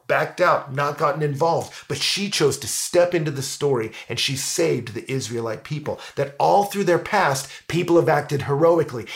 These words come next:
And so as the writer of Hebrews is calling his people to endure, he says, "Get perspective from the past. We're not the first people to go through this. Get inspiration from our heroes. They did well in their crisis. Let's do well in ours." I remember we had a girl,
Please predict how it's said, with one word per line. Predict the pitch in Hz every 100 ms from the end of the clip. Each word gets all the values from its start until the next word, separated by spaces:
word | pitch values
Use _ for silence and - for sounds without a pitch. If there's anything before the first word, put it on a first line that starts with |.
| -
And | 135
so | 160 143
as | 139
the | 143
writer | 151 185 196
of | -
Hebrews | 208 175 175 147
is | 139
calling | 180 185
his | 185
people | - 185 175
to | 175
endure, | 165 143 214 202 - -
he | 151
says, | 156
"Get | 139 214
perspective | 247 - - 220 226 202
from | 180
the | 165
past. | 185 220 156
We're | 160
not | 220
the | 226
first | - 196 190
people | 190 185
to | 160
go | 160
through | 160 - 202
this. | 165 - -
Get | 151 226 214
inspiration | 214 - 190 185 226 - 156
from | 151 160
our | 147
heroes. | - 147 160 - -
They | 127 214
did | 226 175
well | 185 180
in | 165
their | 196
crisis. | 196 160 135 165 160
Let's | 151 180
do | - 185
well | 170
in | 185
ours." | 196 220 82 - - _ _ _ _ _ _ _ _ _
I | 175
remember | 196 175
we | 160 180
had | 180
a |
girl, | 139 147 151 139